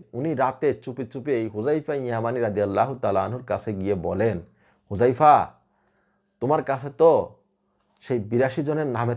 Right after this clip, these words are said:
তালিকা আছে, একটু বলো তো, আমার নামটা কি সেখানে আছে?" ওমর রাদিয়াল্লাহু আনহু জীবিত অবস্থায় যিনি বেহেশতের সুসংবাদ পেয়েছিলেন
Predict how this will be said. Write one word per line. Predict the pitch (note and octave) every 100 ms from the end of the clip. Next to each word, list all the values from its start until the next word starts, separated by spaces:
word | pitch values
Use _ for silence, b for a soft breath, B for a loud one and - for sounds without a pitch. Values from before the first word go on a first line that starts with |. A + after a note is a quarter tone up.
| -
তালিকা | A#2+ A#2+ A2+ A2+
আছে, | A#2+ E3+ A#2 F2 - _ _ _ -
একটু | - G3
বলো | B2+ C#3 D3
তো, | D3 F#3 A3+ _
আমার | - A#2 F3 E3
নামটা | F#3 F3+
কি | F3 E3+
সেখানে | E3 E3+ D3+
আছে?" | - - - - D#3+
ওমর | G#3 A3+
রাদিয়াল্লাহু | G#3 F3+ E3 D#3
আনহু | D3 E3 A#3 C4 A#2
জীবিত | C3+ G3 F#3+ F3+
অবস্থায় | D#3 D#3 - F#3
যিনি | E3 D#3+ D#3+
বেহেশতের | A2 D3+ F3 - A3
সুসংবাদ | - - F#3+ G3+ G3 G3 F#3+ -
পেয়েছিলেন | D#3 D3 C#3+ A#2+ B2 D#3